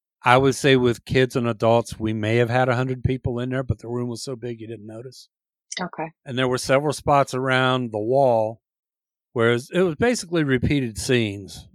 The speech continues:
Speaker 1: like, eight times. But there were little sparkles on the wall. There was a, um, a picture of a, a, a gold Mickey statue similar to the fiftieth anniversary one that was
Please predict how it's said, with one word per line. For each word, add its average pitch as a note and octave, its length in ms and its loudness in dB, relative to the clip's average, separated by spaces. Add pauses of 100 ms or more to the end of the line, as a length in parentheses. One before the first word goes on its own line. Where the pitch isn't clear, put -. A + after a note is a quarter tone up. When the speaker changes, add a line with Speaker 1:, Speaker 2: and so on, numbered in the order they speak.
Speaker 1:
like, G#2+ 240 -4 (240)
eight B2 220 -4
times. A2 640 -6 (720)
But C3+ 140 0
there D#3+ 120 0
were E3 120 2
little E3 220 2
sparkles C3+ 800 4
on B2+ 140 -2
the A#2+ 80 -2
wall. B2 400 2
There A#2 160 2
was A2 260 -2
a, G#2 800 -2
um, G2 200 -10 (440)
a G#2 60 -8
picture C3 400 6
of A#2+ 220 6
a, B2+ 180 -2
a, G#2+ 540 2
a G2+ 40 -6
gold A#2+ 400 2
Mickey B2 320 -2
statue A#2 480 -2
similar A#2 380 -4
to B2+ 140 -6
the A2+ 100 -6
fiftieth A#2+ 400 -8
anniversary A#2 580 -4
one A#2 320 -6 (380)
that A2 140 -4
was A2 260 -6